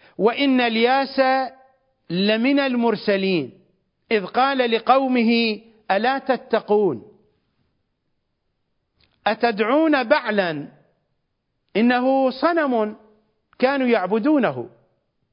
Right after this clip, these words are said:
"أتدعون بعلا وتذرون أحسن الخالقين الله ربكم ورب آبائكم الأولين".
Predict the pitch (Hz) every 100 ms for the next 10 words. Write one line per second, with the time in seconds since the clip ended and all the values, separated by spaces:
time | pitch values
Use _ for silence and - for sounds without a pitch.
0 | _ _ _ _ _ _ _ _ _ _
1 | _ _ - - 233 233 247 208 226 320
2 | 320 262 294 294 262 226 156 110 - _
3 | _ _ _ _ _ _ _ _ _ 170
4 | 220 220 220 208 214 226 302 262 202 139
5 | - _ _ _ _ _ _ _ _ 190
6 | 196 - - 294 277 254 - 262 254 254
7 | 247 269 285 285 294 269 _ _ _ _
8 | _ _ _ _ _ 202 208 220 254 226
9 | 226 240 240 214 226 214 196 135 - _
10 | _ _ _ _ _ 151 202 226 233 202
11 | 240 208 226 202 214 196 233 214 220 208
12 | 185 208 208 202 208 220 208 -